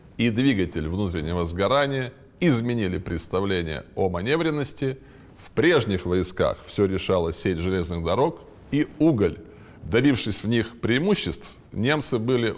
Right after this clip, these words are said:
уверены в победе. Но к концу войны грузовик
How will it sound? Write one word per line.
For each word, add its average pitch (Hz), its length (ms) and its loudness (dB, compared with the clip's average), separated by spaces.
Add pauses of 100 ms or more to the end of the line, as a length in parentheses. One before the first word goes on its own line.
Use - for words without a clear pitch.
уверены 120 480 2
в 92 80 -10
победе. 95 440 -2 (320)
Но 98 180 0
к - 40 -12
концу 92 380 -2
войны 87 460 -2 (260)
грузовик 95 840 0